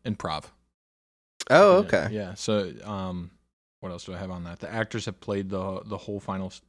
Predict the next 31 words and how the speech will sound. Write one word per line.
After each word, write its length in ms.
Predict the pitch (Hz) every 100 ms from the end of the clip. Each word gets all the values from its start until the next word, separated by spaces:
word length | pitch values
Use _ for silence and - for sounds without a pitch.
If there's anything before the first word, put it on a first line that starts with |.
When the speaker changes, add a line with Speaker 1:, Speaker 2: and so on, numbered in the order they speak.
| _ _ _ _ _ -
Speaker 1:
the 60 | 120
actors 300 | 127 135 117
have 120 | 98
played 200 | 113 98
the 60 | 92
whole 180 | 110
final 260 | 101 101 95
scene 400 | - 95 101 104
when, 280 | 185 180 175
uh, 400 | 180 175 165 170 _ -
so 120 | 143
that 160 | 151 180
was 140 | 190
in, 180 | 156 117 -
I, 240 | 139 127
that 180 | 135 156
was 120 | 156
in 80 | 131
the 80 | 92
church, 380 | - 117 87 98
right? 220 | 113 -
No. 360 | 113 98 87 - _ _ _ _ _ _ _ -
I'm 40 |
trying 180 | - 175
to 60 | 143
remember 360 | 123 117 117
what 160 | 113 104
the 80 | 101
final 260 | 101 95
scene 280 | 90 92 92
was. 260 | 87 87